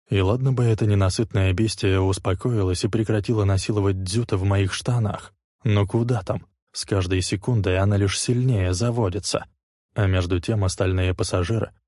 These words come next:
усиленно делают вид, что ничего странного не происходит. Причем некоторые из них откровенно пялятся.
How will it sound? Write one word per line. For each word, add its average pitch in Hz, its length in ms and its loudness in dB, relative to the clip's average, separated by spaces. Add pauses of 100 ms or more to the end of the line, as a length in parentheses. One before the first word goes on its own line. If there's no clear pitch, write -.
усиленно 113 460 0
делают 95 420 0
вид, 117 140 -2
что - 180 -4
ничего 95 360 -2
странного 101 480 0
не 98 120 2
происходит. 110 720 -2 (380)
Причем 92 440 0
некоторые 95 600 0
из 85 120 -2
них - 260 -8 (160)
откровенно 104 760 0
пялятся. - 580 -4